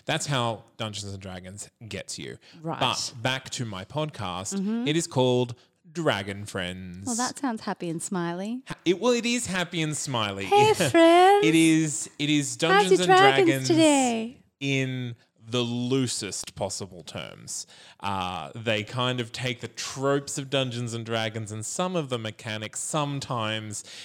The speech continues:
Speaker 1: and tell a fun story with comedians on stage. So it's a live,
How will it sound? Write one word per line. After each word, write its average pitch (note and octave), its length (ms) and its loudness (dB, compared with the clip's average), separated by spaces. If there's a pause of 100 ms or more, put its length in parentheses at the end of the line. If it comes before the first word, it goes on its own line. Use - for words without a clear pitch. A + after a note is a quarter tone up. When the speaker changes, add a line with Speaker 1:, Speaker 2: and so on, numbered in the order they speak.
Speaker 1:
and A2 180 -8
tell A2+ 320 0
a G2+ 60 -4
fun G#2+ 260 -4
story G2 360 -6
with F#2+ 160 -12
comedians F#2+ 480 -10
on G#2 120 -8
stage. A2 460 -6 (200)
So - 140 -2
it's A2 120 -2
a B2+ 60 0
live, C#3+ 600 0